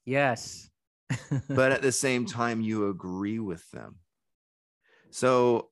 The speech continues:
Speaker 2: I was pondering this, and I was pondering some other things, uh, in my own life and things like that. And I was thinking about moments in my life when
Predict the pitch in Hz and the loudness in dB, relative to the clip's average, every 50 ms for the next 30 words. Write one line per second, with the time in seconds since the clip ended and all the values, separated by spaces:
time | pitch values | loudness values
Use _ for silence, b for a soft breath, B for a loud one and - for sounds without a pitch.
0 | - 104 107 110 113 110 107 104 98 - - - 123 123 113 120 127 120 113 107 | -6 -4 -2 0 0 0 0 -2 -2 -6 -10 -4 -2 0 0 2 0 0 0 -2
1 | 98 92 90 82 78 80 73 73 73 - - - - - - _ _ _ - 90 | -2 -2 -2 -4 -4 -4 -4 -6 -8 -10 -14 -16 -18 -18 -20 _ _ _ -8 -6
2 | 95 98 95 92 92 87 - - - 110 110 113 110 104 101 95 92 - - 98 | -4 -2 -2 -2 -4 -4 -8 -6 -2 -2 0 0 0 -2 -2 -4 -4 -6 -6 -6
3 | 92 90 92 90 87 - 85 80 80 85 87 87 87 82 - - - - - - | -4 -2 -2 -4 -4 -6 -8 -6 -6 -6 -6 -8 -10 -12 -14 -20 -20 -20 -20 -14
4 | - - 90 - - - 78 92 90 92 87 87 90 95 98 98 95 87 85 92 | -8 -6 -6 -6 -6 -6 -6 -4 -2 -2 -2 -2 -2 -2 -2 -2 -2 -2 -2 -4
5 | 92 87 - 82 78 80 95 95 92 87 - 82 80 - - 85 87 87 82 78 | -6 -6 -10 -14 -12 -10 -8 -8 -8 -8 -8 -10 -12 -12 -10 -8 -6 -6 -6 -6
6 | - _ - 85 87 85 85 85 82 - - _ _ - _ _ _ _ _ _ | -8 _ -10 -8 -6 -4 -4 -6 -6 -10 -14 _ _ -20 _ _ _ _ _ _
7 | _ _ _ _ - - B B B B B B B B B B B _ _ _ | _ _ _ _ -20 -20 B B B B B B B B B B B _ _ _
8 | _ _ _ - 98 101 98 92 87 85 - - 135 143 127 139 139 123 113 101 | _ _ _ -6 -2 -2 0 0 -2 -4 -2 -2 -2 -2 -2 -2 -2 -2 -2 -2
9 | 101 92 92 - 85 90 90 95 101 107 101 - - - 98 90 87 85 82 82 | 0 -2 -2 -2 -2 -2 0 0 0 0 -2 -2 -4 -6 -4 -2 -2 -2 -2 -2
10 | 80 85 85 78 71 64 60 - - - - _ _ _ _ _ _ _ _ _ | -2 -2 -2 -2 -2 -4 -6 -10 -14 -20 -20 _ _ _ _ _ _ _ _ _
11 | _ _ _ _ _ _ _ _ _ _ _ _ _ _ _ _ _ _ _ _ | _ _ _ _ _ _ _ _ _ _ _ _ _ _ _ _ _ _ _ _
12 | _ _ - - - 90 92 92 92 90 87 85 82 82 82 80 | _ _ -16 -8 -4 -2 0 0 0 0 0 -2 -2 -4 -4 -6